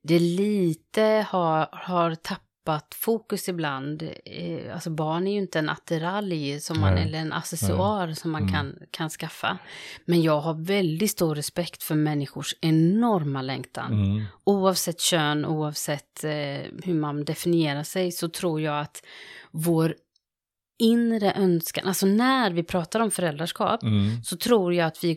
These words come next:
Speaker 1: kommer i kontakt med djupa omsorgsimpulser.
Speaker 2: Mm.
Speaker 1: Som egentligen är otroligt, otroligt viktiga för att vi överhuvudtaget ska få impulsen till empati till oss själva och andra.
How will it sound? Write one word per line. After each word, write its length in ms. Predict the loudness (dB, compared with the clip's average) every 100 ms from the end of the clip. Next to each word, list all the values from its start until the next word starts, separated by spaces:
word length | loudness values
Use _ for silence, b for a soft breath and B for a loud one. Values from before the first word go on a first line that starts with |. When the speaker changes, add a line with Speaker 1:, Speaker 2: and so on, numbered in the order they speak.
| -2
Speaker 1:
kommer 280 | 0 2 2
i 60 |
kontakt 760 | 0 -2 -2 -4 -4 -4 -10 0
med 240 | 0 2
djupa 1000 | 0 -2 0 0 _ _ _ -2 0 0 0
omsorgsimpulser. 1400 | 2 4 2 0 -2 -2 -2 -2 -2 -2 -2 -6 -6 -6
Speaker 2:
Mm. 340 | -2 0 0 -4 _ B B B B B B B
Speaker 1:
Som 300 | -2 2 2
egentligen 680 | 2 0 0 -4 -4 -2 0
är 300 | -2 -4 -6
otroligt, 920 | -6 -8 -6 -6 0 0 0 0 -2 -2
otroligt 460 | -2 -2 -2 -4
viktiga 420 | -6 -6 -4 -4
för 320 | -2 0 0 0
att 120 | -4 -4
vi 120 | -2
överhuvudtaget 600 | -2 -2 -4 -6 -6 -8
ska 140 | -10
få 340 | -10 -4 -4 -4 B B B B B B
impulsen 720 | 2 2 2 0 0 -4 -4
till 140 | -2 -4
empati 760 | -2 -6 -10 -4 -2 -2 -4 -8
till 180 | -8 -6
oss 160 | -4 -6
själva 640 | 0 0 2 0 0 0 0
och 260 | -4 -2
andra. 520 | 0 0 -4 -6 -8